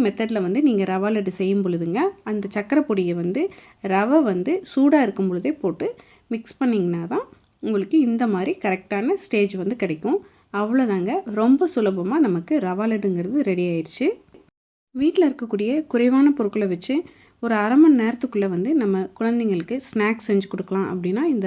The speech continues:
ரவா லட்டு ரெசிபி தி பெஸ்ட் ரெசிபிங்க. தி மஸ்ட் ட்ரை ரெசிபி கூட இந்த ரவா லட்டு ரெசிபி வந்து நான் சொல்லுவேன்.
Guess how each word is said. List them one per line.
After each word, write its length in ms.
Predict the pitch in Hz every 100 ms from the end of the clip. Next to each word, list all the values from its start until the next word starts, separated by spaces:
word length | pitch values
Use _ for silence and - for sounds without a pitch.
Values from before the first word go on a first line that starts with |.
| 180
ரவா 160 | 180 196
லட்டு 180 | 196 165 156
ரெசிபி 300 | 160 - 311 240
தி 60 | 202 175
பெஸ்ட் 260 | 190 190 - 220
ரெசிபிங்க. 480 | 180 - 185 180 247 370 - - _ _ _ _ 240
தி 160 | 233 226 220
மஸ்ட் 320 | 233 - 302 - _ _ _ _ -
ட்ரை 180 | 233 226 233
ரெசிபி 260 | 208 - 208 202
கூட 100 | 269 427 - _ _
இந்த 140 | 220 208 214 208 _ _ _
ரவா 240 | 208 196 208
லட்டு 180 | 226 202 180
ரெசிபி 240 | 175 180 180
வந்து 140 | 185 262
நான் 160 | 202 175
சொல்லுவேன். 360 | 165 165 254